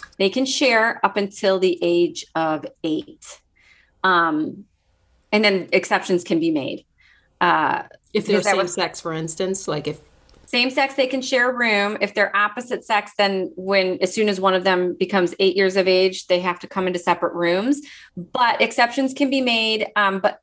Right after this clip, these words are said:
Speaker 1: also, you know, if you've adopted the child at that point before anyone turns eight, then nobody's coming and checking and going, "No, the, the sister and brother can't share the room." Like, at that point, you know,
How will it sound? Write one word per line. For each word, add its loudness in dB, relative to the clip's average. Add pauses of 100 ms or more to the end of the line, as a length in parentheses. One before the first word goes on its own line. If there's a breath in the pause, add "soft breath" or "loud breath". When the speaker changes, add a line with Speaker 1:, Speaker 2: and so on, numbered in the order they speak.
Speaker 1:
also, 0 (1200 soft breath)
you 0
know, 2 (120)
if 0
you've 0
adopted 0
the 2
child 2
at -2
that 0
point 0
before 0 (100)
anyone 0
turns -4
eight, -2
then -2 (180)
nobody's 0
coming -2
and -2
checking -2
and -4
going, 0
"No, 2
the, -6
the -10
sister -2
and 2
brother 2
can't -4
share -2
the 2
room." 0
Like, 2
at 2
that 2
point, 0 (380)
you -2
know, -6